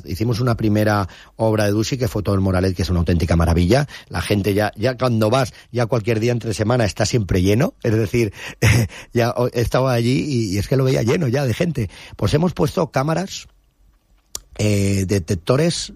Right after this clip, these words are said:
de tema incendios, que es importante. Hemos hecho, eh, detectan incendios, pero también detectan todo lo demás. Eh, es decir,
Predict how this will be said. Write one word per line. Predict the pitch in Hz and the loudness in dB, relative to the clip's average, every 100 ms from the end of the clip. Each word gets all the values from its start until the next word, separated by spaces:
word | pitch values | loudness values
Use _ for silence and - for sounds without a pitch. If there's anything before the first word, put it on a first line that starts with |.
| - | 0
de | 104 92 | 2 4
tema | 104 104 | 4 2
incendios, | 90 104 139 226 - - _ | 2 2 0 -2 -8 -14 _
que | - | -4
es | 92 | 0
importante. | 110 92 85 107 117 - - - - - - | 2 0 2 0 0 -6 -10 -16 -16 -16 0
Hemos | 123 147 - | 2 2 0
hecho, | 160 - 143 127 107 101 90 85 85 _ _ | -2 0 0 2 0 -2 -4 -6 -12 _ _
eh, | 98 95 95 92 92 90 - - | 0 2 2 2 2 0 -4 -16
detectan | - - - - 92 85 107 - - 92 90 | -18 -16 -18 -10 -2 0 0 -2 0 2 2
incendios, | 127 120 170 143 104 - | 0 0 2 2 2 0
pero | 95 | -2
también | 92 95 127 | 0 0 0
detectan | 156 131 143 - 113 | 0 -2 -2 -2 -2
todo | - 113 101 | 0 0 0
lo | 92 | 2
demás. | 90 147 165 - - - - _ _ - - | 2 2 0 -4 -12 -16 -20 _ _ -20 -6
Eh, | 73 73 62 65 | -4 -2 -2 0
es | 98 | 2
decir, | 104 113 98 | 2 2 0